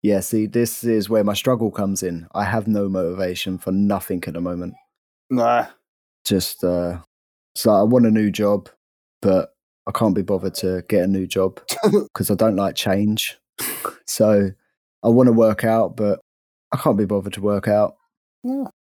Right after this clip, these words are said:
Speaker 1: I just need to find my motivation, which I will dig out of the back pocket one day and just go, "Yes," and start doing everything. It's just,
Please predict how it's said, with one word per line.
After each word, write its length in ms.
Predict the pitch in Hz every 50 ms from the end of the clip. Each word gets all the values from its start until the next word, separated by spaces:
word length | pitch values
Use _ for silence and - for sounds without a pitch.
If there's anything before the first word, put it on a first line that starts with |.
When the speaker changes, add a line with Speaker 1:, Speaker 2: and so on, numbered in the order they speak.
| _ _ _ _ _ _ -
Speaker 1:
I 40 | 131
just 180 | - 151 -
need 140 | 190 190 -
to 40 | -
find 240 | - 160 151 151 151
my 120 | 147 143
motivation, 760 | 143 143 139 127 123 139 139 135 127 - - 104 95 90 85 - _ _ _ _
which 420 | 123 113 - - - - - - - -
I 120 | 120 131
will 380 | 131 143 156 147 139 131 117 - - - 120 110
dig 180 | - 135 127 127
out 240 | 123 120 110 107 117
of 200 | 113 104 - -
the 100 | 117 104
back 280 | 110 117 - - -
pocket 380 | - 120 117 - - 117 107 -
one 240 | 107 110 107 107 104
day 300 | 113 110 113 120 127 127
and 260 | - 101 113 113 107
just 200 | - 110 - -
go, 180 | 110 104 98
"Yes," 560 | 78 - 95 131 170 160 147 131 - - - 127
and 160 | 117 117 113
start 340 | - - 123 113 98 92 107
doing 280 | 123 113 113 110 110
everything. 580 | 98 120 113 113 104 - - 107 113 135 139 - _ _ -
It's 180 | 127 123 -
just, 480 | - - 131 127 - - - - -